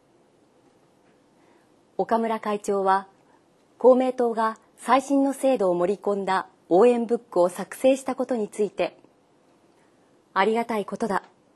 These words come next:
こうした制度をどのように展開するかが大事。二千八年度は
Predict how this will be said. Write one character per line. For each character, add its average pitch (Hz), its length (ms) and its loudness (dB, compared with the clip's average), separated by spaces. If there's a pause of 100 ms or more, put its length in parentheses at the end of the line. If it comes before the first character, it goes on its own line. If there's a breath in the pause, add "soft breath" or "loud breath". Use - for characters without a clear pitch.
(600)
こ 254 180 4
う - 20 2
し 254 100 -10
た 269 100 -4
制 262 240 -2
度 202 200 2
を 208 120 -4 (200 loud breath)
ど 233 120 6
の 302 140 6
よ 247 140 0
う 214 80 0
に 175 120 0
展 226 240 -2
開 247 200 0
す 254 160 -4
る 262 100 0
か 233 140 -8
が 175 120 -8
大 185 200 -6
事。 - 200 -10 (1200)
二 214 100 -2
千 247 220 2
八 202 260 -4
年 233 160 -4
度 196 140 -4
は 196 200 0